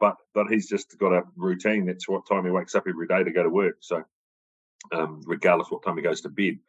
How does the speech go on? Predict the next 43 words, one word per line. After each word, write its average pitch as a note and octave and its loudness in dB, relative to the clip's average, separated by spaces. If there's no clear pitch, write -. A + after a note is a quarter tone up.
Whereas F2+ 4
me, G2 4
if - -10
I G2 4
go F#2 4
to E2+ 0
bed F#2+ -2
late, E2 0
I've - -2
still - 2
gotta F2 2
get D#2+ -4
my D#2+ 2
eight E2+ 2
or D#2+ -2
nine D#2 -2
hours. C#2+ -6
So E2 0
I D#2 -2
need D#2+ -2
to D2+ -2
get - -6
up D#2+ 0
later. C#2 0
Um, C#2 -4
and, D#2+ -2
and E2 -2
I E2 0
think F#2+ 0
that E2 2
understanding F2+ 2
the, E2 -6
the, E2+ -8
your D#2+ -2
own F2 2
need G2 0
for G#2 -6
sleep, - -4
like, E2+ -2
I F2 2
think F#2+ -4
if F#2 -2
I'm, F2+ 2